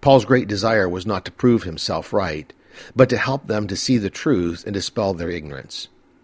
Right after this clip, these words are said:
Paul makes a statement in verse number twenty-three, "Him declare I unto you." Who did Paul want to declare unto them? Well, he wanted to declare the true God and salvation through him and him alone.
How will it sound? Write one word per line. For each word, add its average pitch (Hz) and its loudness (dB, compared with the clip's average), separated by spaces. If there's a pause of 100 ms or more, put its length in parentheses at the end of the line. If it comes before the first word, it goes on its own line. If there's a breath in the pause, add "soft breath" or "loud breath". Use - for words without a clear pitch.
Paul 180 2
makes 143 2
a 110 -4
statement 98 -2
in 87 -6
verse 92 -6
number 92 -6
twenty-three, 82 -10 (360 soft breath)
"Him 113 0 (420 soft breath)
declare 110 0
I 92 0
unto 85 -6
you." 80 -6 (960 soft breath)
Who 202 2
did 143 2
Paul 135 4
want 123 -2
to 139 0
declare 147 -2
unto 78 -6
them? 69 -10 (600)
Well, 104 -2
he 127 2
wanted 120 2
to 95 -2
declare 107 2
the 90 -6
true 143 -2
God 78 -6 (280 loud breath)
and 113 0
salvation 104 0
through 165 0
him 85 -8 (260)
and 107 -2
him 107 -2
alone. 78 -6